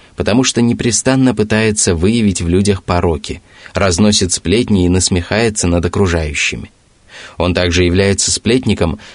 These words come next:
потому что доносит одним людям о том, что говорят другие, дабы поссорить их друг с другом и посеять между ними вражду и ненависть. Он скупится на добро и не желает выплачивать из своего имущества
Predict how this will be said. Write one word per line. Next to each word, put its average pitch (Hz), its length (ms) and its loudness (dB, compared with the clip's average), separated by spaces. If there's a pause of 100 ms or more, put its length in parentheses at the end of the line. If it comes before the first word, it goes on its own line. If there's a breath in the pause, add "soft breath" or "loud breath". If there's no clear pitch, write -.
потому - 280 0
что 127 200 0
доносит 101 600 2
одним 98 340 2
людям 98 340 2
о 87 80 0
том, 131 300 0 (140 loud breath)
что - 200 0
говорят 104 440 2
другие, 80 500 0 (180 loud breath)
дабы 107 300 2
поссорить 107 680 0
их 92 240 -2
друг 82 240 0
с 73 40 -6
другом 78 460 -2 (160 loud breath)
и 98 120 0
посеять 107 500 0
между 87 300 0
ними 95 280 4
вражду 80 680 -2
и 92 80 -2
ненависть. 73 600 -4 (720 loud breath)
Он 107 160 0
скупится 127 640 0
на 95 140 2
добро 104 460 0 (300 soft breath)
и 123 80 2
не 131 160 6
желает 120 480 0
выплачивать 107 760 0
из 104 140 0
своего 95 440 2
имущества 104 640 0